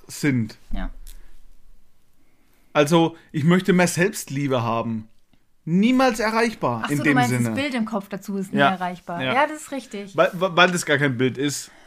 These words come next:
Speaker 2: Ja.
Speaker 1: Wenn wir jetzt in dem Beispiel bleiben, Selbstliebe, das ist nicht erreichbar, weil dazu hast du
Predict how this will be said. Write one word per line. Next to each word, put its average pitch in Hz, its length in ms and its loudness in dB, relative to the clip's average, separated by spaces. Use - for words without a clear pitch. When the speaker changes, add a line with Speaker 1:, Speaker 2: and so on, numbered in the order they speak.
Speaker 2:
Ja. 190 180 -8
Speaker 1:
Wenn 151 120 4
wir 156 40 4
jetzt 139 80 0
in 160 60 4
dem 151 100 4
Beispiel 165 300 4
bleiben, 156 300 6
Selbstliebe, 151 840 2
das 143 260 -10
ist 151 140 -6
nicht 151 120 0
erreichbar, 135 680 2
weil 131 160 2
dazu 135 280 0
hast 131 200 -2
du 139 240 -4